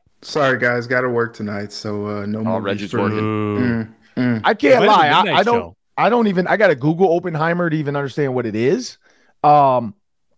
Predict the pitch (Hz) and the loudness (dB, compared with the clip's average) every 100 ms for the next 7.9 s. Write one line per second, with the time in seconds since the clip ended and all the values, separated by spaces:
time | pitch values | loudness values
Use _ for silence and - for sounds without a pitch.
0 | - 233 214 254 302 285 196 160 214 - | -4 -4 0 0 0 0 -2 0 -2 -4
1 | 90 - _ _ _ _ _ - 339 370 | -10 -12 _ _ _ _ _ -6 -2 0
2 | 269 123 98 - _ _ - 107 143 226 | 0 -4 -8 -14 _ _ -12 -4 2 2
3 | - 269 98 90 _ _ _ _ - - | 2 0 -2 -6 _ _ _ _ -12 0
4 | 220 254 285 302 311 _ _ - - 240 | 4 4 4 0 -4 _ _ -12 0 4
5 | 170 123 110 117 _ _ _ 107 175 240 | 4 2 -2 -6 _ _ _ -2 0 2
6 | 233 220 190 175 - 190 180 113 - _ | 2 0 0 -6 -4 0 0 0 -6 _
7 | - 156 160 - 131 185 220 143 101 | -4 -2 -2 -6 -4 0 0 -2 -8